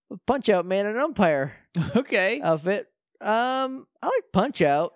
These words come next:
Speaker 2: I like Punch-Out. It does also have, like, a boxing stance in the
Speaker 1: Yeah.
Speaker 2: three D models.
Speaker 1: I think I might Ultra Ball Punch-Out.
Speaker 2: I'm gonna Ultra Ball Punch-Out. I like it.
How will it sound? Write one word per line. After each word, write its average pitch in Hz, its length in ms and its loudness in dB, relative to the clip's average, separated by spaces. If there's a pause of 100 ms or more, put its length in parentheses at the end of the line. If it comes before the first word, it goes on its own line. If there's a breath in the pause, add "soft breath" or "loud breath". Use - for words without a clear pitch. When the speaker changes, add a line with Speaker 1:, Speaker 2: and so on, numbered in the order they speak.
Speaker 2:
I 196 60 -4
like 285 220 -2
Punch-Out. 175 280 -2
It 156 100 -2
does 320 260 0
also 233 460 -2
have, 185 300 -2
like, 190 240 -6
a 147 80 0
boxing 143 640 -4
stance 120 680 -8
in 143 140 -6
the 135 100 -2
Speaker 1:
Yeah. 202 340 0
Speaker 2:
three 107 60 -2
D 208 40 -4
models. 226 580 -6 (100)
Speaker 1:
I - 40 -20
think 453 160 -4
I - 20 -6
might 349 200 -2
Ultra 202 260 -2
Ball 151 160 2
Punch-Out. 147 560 -2
Speaker 2:
I'm - 100 -4
gonna 403 180 -2
Ultra 185 300 0
Ball 131 200 4
Punch-Out. 110 440 -2
I 156 60 -2
like 123 260 -2
it. 92 160 -8